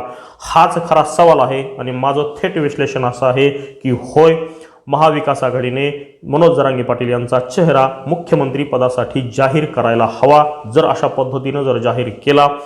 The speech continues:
तर त्याचा फार मोठा फायदा महाविकास आघाडीला, अ, होऊ शकतो. आणि अशा पद्धतीने चेहरा जाहीर करून, अ, त्यांना एकतर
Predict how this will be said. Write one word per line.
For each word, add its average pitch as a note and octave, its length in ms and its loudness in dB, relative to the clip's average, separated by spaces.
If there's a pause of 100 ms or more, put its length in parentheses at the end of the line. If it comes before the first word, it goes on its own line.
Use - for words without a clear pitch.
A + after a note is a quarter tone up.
(240)
तर F#3 160 6 (480)
त्याचा D#3 220 4 (180)
फार E3 340 4
मोठा D3 640 -2
फायदा C#3 320 0
महाविकास C3+ 680 -2
आघाडीला, A#2+ 420 -2
अ, G2 220 -6
होऊ G2+ 320 2
शकतो. D3+ 640 0
आणि D3+ 160 2 (340)
अशा F3+ 200 4
पद्धतीने F#3 720 0
चेहरा F3 840 2
जाहीर E3 280 4
करून, D3+ 320 2 (500)
अ, D3 380 6 (480)
त्यांना E3 260 6
एकतर E3+ 320 4